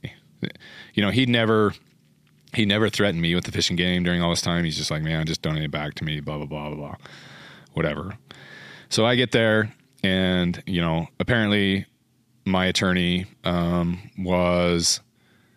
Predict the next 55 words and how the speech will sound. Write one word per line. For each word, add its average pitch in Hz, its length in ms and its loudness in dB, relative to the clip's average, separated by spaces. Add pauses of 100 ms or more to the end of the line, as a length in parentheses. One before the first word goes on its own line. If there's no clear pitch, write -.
(1400)
I 90 80 0
told 95 260 2
him 90 180 2 (100)
to 95 80 0
call 87 360 2 (200)
the, 82 380 2
the, - 100 -4 (220)
the - 60 -6
fish - 200 2
cop 90 180 2
so 92 120 2
he 78 40 0
could 95 60 -4
explain 90 320 0
this. 87 140 0
They 85 100 2
played 85 220 0
phone 90 200 0
tag. 85 200 0
They 85 100 0
never 82 180 0
had 82 140 -2
a 78 40 -4
conversation. 71 560 -2
So 95 120 0
I, 101 240 2
I 110 100 4
was 107 160 4
written 107 200 4
a, 92 220 -2 (160)
I 90 120 2
was 90 140 2
written 98 140 2
a 90 60 2
cita-, 87 460 2
two 107 140 2
citations 90 520 0
before 87 240 0
I 82 60 0
could - 80 -6
have 78 120 -2
a 78 40 -10
conversation, 78 640 -2 (640)
uh, 80 280 0
with 80 160 0
the 78 80 -8
fish - 160 -2
cop, - 280 -6
which 95 200 0
was 82 160 0
really, 85 280 2
really, 80 240 0
really 78 240 0
upsetting. - 400 -6 (1080)
Uh, 82 420 2